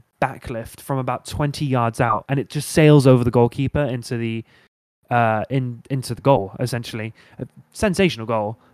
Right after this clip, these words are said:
Um, lots of power, um, very sudden kind of thing. Um, and then the thirty-eighth minute goal is reminiscent of, uh,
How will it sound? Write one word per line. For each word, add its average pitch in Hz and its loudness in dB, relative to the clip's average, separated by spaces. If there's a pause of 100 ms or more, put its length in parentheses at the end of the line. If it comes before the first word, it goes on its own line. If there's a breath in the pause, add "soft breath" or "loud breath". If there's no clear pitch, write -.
(100)
Um, 117 0
lots 135 0
of 123 -8
power, 113 0 (460 soft breath)
um, 110 -4 (320)
very 120 -2
sudden 110 -8 (320)
kind 117 -4
of 107 -10
thing. 117 -8 (420 soft breath)
Um, 117 0 (340)
and 143 0
then 135 2 (640)
the 143 -2
thirty-eighth 143 0
minute 139 -2
goal 127 2 (320 soft breath)
is 131 0 (120)
reminiscent 135 -2
of, 120 -2 (600 soft breath)
uh, 117 -4